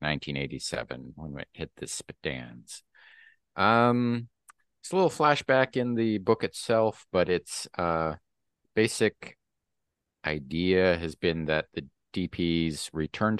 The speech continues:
to the clinic, ousted the previous evil regime, and have now taken, uh, I wouldn't say taken over, but they've taken up residence there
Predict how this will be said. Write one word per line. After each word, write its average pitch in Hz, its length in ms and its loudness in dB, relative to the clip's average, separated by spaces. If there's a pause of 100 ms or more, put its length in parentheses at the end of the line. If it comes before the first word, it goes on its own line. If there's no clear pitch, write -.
to 104 80 -6
the 92 100 2
clinic, 101 680 0 (380)
ousted 95 640 0
the 80 420 -2
previous 90 840 0 (160)
evil 101 480 4
regime, 82 760 -2 (400)
and 78 140 -4
have 76 140 -2
now 82 280 2
taken, 80 800 -4 (1000)
uh, 110 500 4 (840)
I 135 60 2
wouldn't 147 220 6
say 127 120 4
taken 107 360 4
over, 107 420 8
but 110 220 2
they've 120 180 4
taken 143 300 2
up 95 140 2
residence 76 600 -2
there 73 380 0